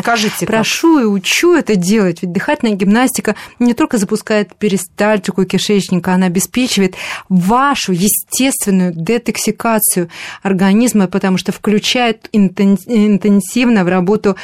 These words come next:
Speaker 2: лимфодренажную систему, но при этом ещё обеспечивается венозный отток. То есть это профилактика тромбозов, тромбофлебитов, венозного застоя в тканях и органах,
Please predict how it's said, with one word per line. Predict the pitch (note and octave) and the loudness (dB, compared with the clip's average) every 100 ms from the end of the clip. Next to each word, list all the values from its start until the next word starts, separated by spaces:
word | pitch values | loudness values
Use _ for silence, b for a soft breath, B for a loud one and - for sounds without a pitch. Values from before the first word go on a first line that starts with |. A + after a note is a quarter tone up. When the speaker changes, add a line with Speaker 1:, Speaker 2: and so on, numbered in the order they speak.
| B B | B B
Speaker 2:
лимфодренажную | F#3+ F#3+ A#3+ A#3 F#3 F#3 F#3 F#3+ G3 F#3 | 0 2 2 2 2 2 4 2 2 0
систему, | F3+ G3+ - G#3 F#3 | 0 -4 0 2 2
но | F#3 | 2
при | F#3 A#3 | 0 0
этом | C4 C4+ | 2 2
ещё | A#3+ - | 2 2
обеспечивается | A#3 G#3+ - A#3+ G#3+ A3+ G#3 | 0 -2 -2 -4 -2 -2 2
венозный | A3+ A#3+ A#3+ A#3 A3+ | 4 4 4 2 2
отток. | A3+ - D#4+ E4+ F#3+ - b b b _ _ _ - - | -2 0 2 2 0 -4 b b b _ _ _ -14 -8
То | - | -4
есть | G3+ G3+ | 0 -2
это | - | -2
профилактика | G3 - G#3+ F3+ - G#3+ | -2 0 -2 -2 -4 -4
тромбозов, | A3 A3 A3 F#3 A3+ A#3 F#3+ F3+ | 0 2 4 4 2 2 2 -2
тромбофлебитов, | F#3 G3+ G3+ G#3 A3+ G3 B3+ C4+ - E3 B B B | 0 2 2 0 0 2 2 2 0 -4 B B B
венозного | G3 A3+ B3+ C4 B3+ | 0 2 2 2 0
застоя | A3+ C4 - - D4+ D4+ C4+ | 2 0 -2 0 0 2 -2
в | |
тканях | - - A#3+ C4 A#3+ G#3+ | -6 -4 0 2 0 0
и | A#3 | 0
органах, | A#3+ B3 G3+ F#3+ | 2 2 2 2